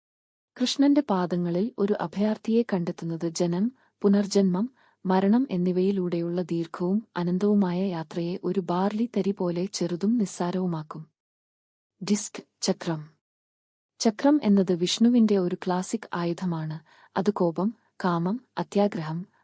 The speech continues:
അസൂയ, മിഥ്യ തുടങ്ങിയ ദുഷ്ടശക്തികളെയും ഊർജ്ജങ്ങളെയും മുറിച്ചുകടക്കാനുള്ള ശക്തിയെ പ്രതിനിധീകരിക്കുന്നു. ചുരുക്കത്തിൽ, ചക്രത്തിന് നമ്മുടെ ഉള്ളിലെ ഇരുട്ടിനെ നശിപ്പിക്കാനുള്ള കഴിവുണ്ട്.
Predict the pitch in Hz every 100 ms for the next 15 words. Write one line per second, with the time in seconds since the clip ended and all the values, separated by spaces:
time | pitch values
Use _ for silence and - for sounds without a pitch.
0 | - - - 185 190 240 - 185 185 -
1 | 226 180 170 175 208 202 165 - - -
2 | 185 175 170 180 226 - 190 190 196 190
3 | 175 180 233 196 185 190 254 196 170 175
4 | 175 170 170 - - - 175 185 175 165
5 | 170 170 165 160 160 160 156 _ _ _
6 | _ _ _ _ _ _ - 262 277 302
7 | 175 190 - _ - 226 214 240 247 240
8 | 220 180 180 196 214 175 185 196 226 185
9 | 190 - 208 202 202 170 202 - - 196
10 | 180 180 196 170 165 165 156